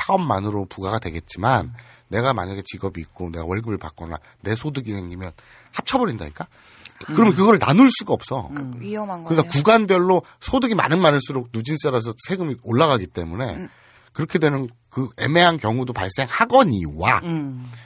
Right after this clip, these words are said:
Speaker 1: 중요한 거는 이제 그 외 나쁜 상황이 뭐가 있을까요? 그랬잖아요.
Speaker 2: 무궁무진할 것 같은데.
Speaker 3: 음, 많을 것
Speaker 1: 그러니까
Speaker 3: 같은데.
Speaker 1: 이, 이, 그, 나중에,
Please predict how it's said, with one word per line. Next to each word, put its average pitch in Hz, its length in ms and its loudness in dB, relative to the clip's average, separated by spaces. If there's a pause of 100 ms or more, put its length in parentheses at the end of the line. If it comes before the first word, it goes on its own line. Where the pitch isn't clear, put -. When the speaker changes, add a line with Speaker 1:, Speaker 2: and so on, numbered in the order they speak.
(720)
Speaker 1:
중요한 156 380 2
거는 139 160 0
이제 113 100 -2
그 175 400 -2
외 143 160 2
나쁜 101 440 -6
상황이 90 340 -10
뭐가 78 340 -10
있을까요? 85 640 -16
그랬잖아요. - 380 -20 (760)
Speaker 2:
무궁무진할 196 600 2
것 175 100 -10
같은데. 139 380 -6 (160)
Speaker 3:
음, 208 140 -8
많을 202 300 -4
것 233 240 -2
Speaker 1:
그러니까 127 200 -2
Speaker 3:
같은데. 107 200 0
Speaker 1:
이, 104 80 -4 (200)
이, 92 60 -8 (360)
그, 78 260 -10 (500)
나중에, 87 640 -8